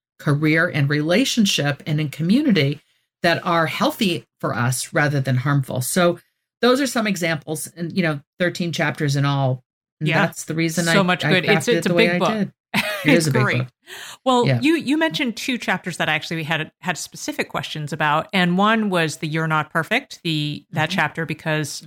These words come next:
Speaker 2: I'm a recovering perfectionist. I love that
Speaker 1: Me
Speaker 2: I'm
Speaker 1: too.
Speaker 2: recovering.
Speaker 1: Mm-hmm.
Speaker 2: And, you know, our listeners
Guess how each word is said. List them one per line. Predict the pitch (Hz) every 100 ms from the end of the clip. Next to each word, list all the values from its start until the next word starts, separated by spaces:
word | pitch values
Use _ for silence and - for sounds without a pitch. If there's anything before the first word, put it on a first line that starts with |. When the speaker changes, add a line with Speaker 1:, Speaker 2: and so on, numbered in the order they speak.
| 143
Speaker 2:
I'm | 190
a | 240
recovering | 196 180 165 156 143
perfectionist. | 160 - 147 - 156 156 - -
I | 170
love | 160 156 143
that | 156
Speaker 1:
Me |
Speaker 2:
I'm | 190
Speaker 1:
too. | 208
Speaker 2:
recovering. | 175 139 151 196 254
Speaker 1:
Mm-hmm. | - - - -
Speaker 2:
And, | - 226 220 214 196 - _ -
you | 226
know, | 208
our | 214 247
listeners | 247 269 277 240 175